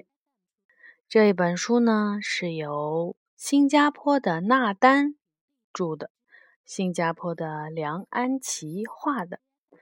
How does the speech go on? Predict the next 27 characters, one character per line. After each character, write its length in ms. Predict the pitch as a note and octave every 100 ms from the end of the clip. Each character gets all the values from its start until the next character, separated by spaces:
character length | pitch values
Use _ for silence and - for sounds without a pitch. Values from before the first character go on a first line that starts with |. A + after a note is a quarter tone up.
| - - - _
由 360 | F3 D#3+ D#3+ F3+
湖 360 | - F3 F#3+
南 400 | G#3+ F3+ F3 G3+
少 320 | - C#4 C4
年 200 | A3 F#3
儿 200 | F3 G3
童 320 | A3 - F3+ G#3
出 240 | - D#4+
版 280 | A3+ E3 D#3+
社 280 | - G#3+ F#3+
出 240 | - C#4
版 260 | C#4 - - F3+
的。 200 | D#3 _ _ _ _ _ _ _ _ C#4+ A#3+ _ _ _ _ _ _ _ -
这 180 | B3
本 220 | A3 F#3 F3+
书 220 | G#3 G#3
是 300 | - G3 F3
由 260 | E3 E3
新 420 | F3+ - C4+ C4+ C4
加 320 | C#4 B3+ C4
坡 420 | - - C4 C4
的 320 | B3+ F3+ D#3+
前 540 | D#3+ - - F3 A3 A#3+
总 340 | F#3 F#3 A#3+
统 300 | B3+ - - _ _
纳 320 | A3 B3 G#3
丹 340 | F#3 A3+ B3